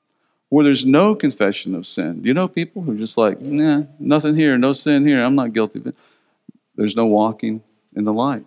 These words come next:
because that's what light does. It exposes sin in our lives. We defined, we defined several terms, um, last week.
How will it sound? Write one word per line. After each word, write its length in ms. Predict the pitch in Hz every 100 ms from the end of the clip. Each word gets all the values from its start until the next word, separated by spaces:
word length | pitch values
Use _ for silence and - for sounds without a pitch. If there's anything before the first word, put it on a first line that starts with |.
| -
because 220 | 127 156
that's 160 | 185 -
what 100 | 156
light 240 | 160 147
does. 300 | 165 190 143
It 100 | 120
exposes 800 | 120 - - 120 120 - - - _
sin 300 | - 151 156
in 80 | 110
our 100 | 90
lives. 320 | 90 78 - - - _ _ _ _ _ _ - _ _
We 200 | 175 190
defined, 580 | 170 - 202 233 214 165 - 160
we 180 | 175
defined 380 | 165 165 262 226
several 380 | - 202 180 135
terms, 520 | - 147 117 110 - -
um, 480 | 135 127 123 123 -
last 440 | 135 139 143 -
week. 320 | 117 107 107